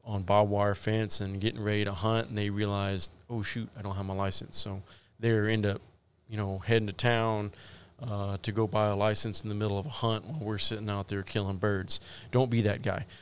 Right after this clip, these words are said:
Uh, also, don't be the guy that, uh, when the man in green comes walking up, you're getting a fat ticket because you do not have a hunting license.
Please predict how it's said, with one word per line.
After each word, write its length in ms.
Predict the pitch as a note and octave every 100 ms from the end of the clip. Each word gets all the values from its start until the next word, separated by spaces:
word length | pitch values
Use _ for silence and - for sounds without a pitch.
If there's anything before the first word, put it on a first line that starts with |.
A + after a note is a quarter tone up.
| - -
Uh, 140 | A#2
also, 360 | A2 B2+ - A#2
don't 180 | A2+ A#2
be 120 | G#2+
the 100 | G#2
guy 240 | G2+ G2+
that, 260 | G2+ G2 G2
uh, 300 | G2+ G2 F#2+ F#2+
when 140 | G2+
the 100 | G2
man 220 | F#2+ G2+
in 80 | G2
green 240 | G2 A#2
comes 200 | G#2+ G#2
walking 360 | F#2+ G2+ G2+ G2+
up, 180 | F#2+ G2
you're 80 | G2
getting 240 | G2+ G2
a 60 | F#2
fat 280 | G2+ -
ticket 360 | - G#2+ - -
because 440 | A2 - G2 F#2
you 140 | A2 G#2
do 140 | G2+
not 240 | G#2 G#2+ A2
have 180 | G#2+
a 60 | G2+
hunting 240 | A2 -
license. 480 | G#2+ - - - -